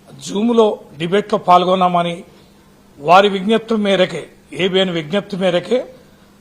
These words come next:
నేను హాజరు కావడం జరిగింది. ఆ సందర్భంగా జరుగుతున్న చర్చ ఏదైతుందో అది చాలా ఉద్వేగభరితమైన వాతావరణంలో జరుగుతున్న చర్చ.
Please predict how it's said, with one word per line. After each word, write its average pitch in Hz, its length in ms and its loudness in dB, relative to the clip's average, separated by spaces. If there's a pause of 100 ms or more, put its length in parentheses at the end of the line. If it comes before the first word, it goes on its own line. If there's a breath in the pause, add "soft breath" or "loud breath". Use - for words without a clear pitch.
(680)
నేను 185 220 -2
హాజరు 185 340 4
కావడం 180 340 4
జరిగింది. 180 480 0 (720 soft breath)
ఆ 208 120 6
సందర్భంగా 233 760 2
జరుగుతున్న 214 580 0 (140)
చర్చ - 220 2
ఏదైతుందో 214 680 2 (1200)
అది 190 440 -2 (1400)
చాలా 226 160 4 (140)
ఉద్వేగభరితమైన 226 1000 4
వాతావరణంలో 190 720 4
జరుగుతున్న 175 480 0 (140)
చర్చ. 160 240 -6